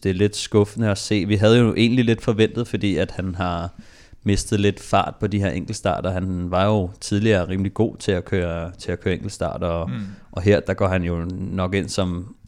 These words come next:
Speaker 1: altså en, han taber mest af klassementsrytterne, som er sådan lidt,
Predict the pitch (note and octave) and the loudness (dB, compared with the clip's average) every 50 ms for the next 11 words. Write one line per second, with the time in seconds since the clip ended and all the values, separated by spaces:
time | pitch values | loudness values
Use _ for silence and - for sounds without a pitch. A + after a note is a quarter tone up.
0 | - - G2 D2+ - E2+ E2+ F2 - - - - F2+ F#2+ E2+ D2+ B1+ - - - | -12 -10 -10 -8 -6 -8 -8 -8 -8 -12 -14 -10 -8 -8 -8 -8 -10 -12 -14 -16
1 | - - - - - - - - - G#2 G2+ F2+ - - A#2 G#2+ - - G#2 G2 | -16 -16 -16 -16 -18 -18 -16 -14 -8 -6 -6 -4 -2 0 2 2 2 0 -2 -2
2 | - - - G#2 G2 G2+ - - - - - E2+ F#2 E2+ E2+ F2 - - F2+ - | -4 -6 -4 -2 0 0 -2 -4 -8 -6 -4 -4 -2 -2 -4 -6 -6 -6 -6 -6
3 | - F#2 E2 E2+ F2+ - - - F2+ F2 F2 F2 F2 - - F2 E2 D#2 E2 - | -6 -6 -6 -8 -10 -10 -8 -8 -6 -6 -6 -8 -8 -8 -8 -8 -8 -8 -8 -8
4 | - G2 F2+ F2 G2 G2 | -6 -6 -4 -4 -6 -6